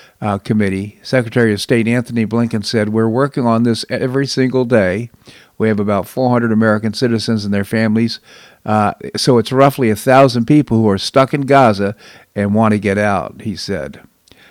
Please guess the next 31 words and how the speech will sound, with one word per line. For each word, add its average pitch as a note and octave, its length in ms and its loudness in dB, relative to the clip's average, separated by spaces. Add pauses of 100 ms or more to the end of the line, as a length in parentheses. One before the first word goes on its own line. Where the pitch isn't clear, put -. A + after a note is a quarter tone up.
(220)
Well, G#2+ 260 -2
he's G#2+ 180 0
working G2+ 320 0
on E2 160 -8
it. - 100 -18 (440)
So, G2 400 -4
uh, G2 180 -4
while A#2 340 6
the B2 140 2
Americans A2+ 400 2
are G#2 40 -4
not G#2+ 220 -2
necessarily A2+ 540 -6
being G2+ 200 -8
held A2+ 240 -6
by G#2 160 -4
armed A#2+ 360 -2
Hamas A#2+ 580 -2 (340)
terrorists A#2+ 720 2 (340)
in A#2+ 140 -2
underground A#2 540 0
tunnels, A#2+ 320 0
they A2+ 80 0
are G#2+ 80 0
being A#2 220 -2
trapped C#3+ 340 -2
in A2+ 100 -2
Gaza F#2 540 -2
against G2 460 -10
their F2+ 160 -8
will. E2+ 400 -8